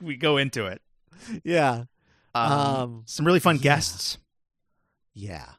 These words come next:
Speaker 2: And I believe that our, our season finale, which will be the between-isode for the Muppet miniseries, I think that there is a chance that that could be one of our best minis-, our, our, one of our best,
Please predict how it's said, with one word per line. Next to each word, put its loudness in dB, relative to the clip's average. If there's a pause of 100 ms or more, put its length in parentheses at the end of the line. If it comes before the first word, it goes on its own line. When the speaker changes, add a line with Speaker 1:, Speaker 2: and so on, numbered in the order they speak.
(300)
Speaker 2:
And 2
I 4
believe -2
that 0
our, 0
our -2
season -6
finale, -4
which -8
will -6
be -4
the -6
between-isode -6
for -8 (300)
the -4
Muppet -6
miniseries, -10 (320)
I 2
think -4
that -4
there 2
is -2 (220)
a -6
chance -6 (220)
that -4
that 2
could -2
be -4
one -4
of -2
our 0
best -6
minis-, -10 (460)
our, 0
our, -2
one -2
of -2
our 2
best, -4